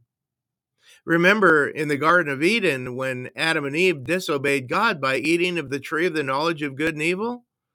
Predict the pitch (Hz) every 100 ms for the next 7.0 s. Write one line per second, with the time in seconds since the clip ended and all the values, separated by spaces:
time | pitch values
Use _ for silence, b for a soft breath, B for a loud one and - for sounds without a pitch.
0 | _ _ _ _ - 135 156 180 175 180
1 | 175 208 233 240 185 170 208 165 180 202
2 | 208 - 190 185 190 190 175 175 175 135
3 | 135 143 180 226 233 185 190 175 170 -
4 | 156 139 117 113 104 - _ _ _ _
5 | _ _ _ 123 139 143 175 165 - 175
6 | 180 190 190 196 - 175 180 190 190 180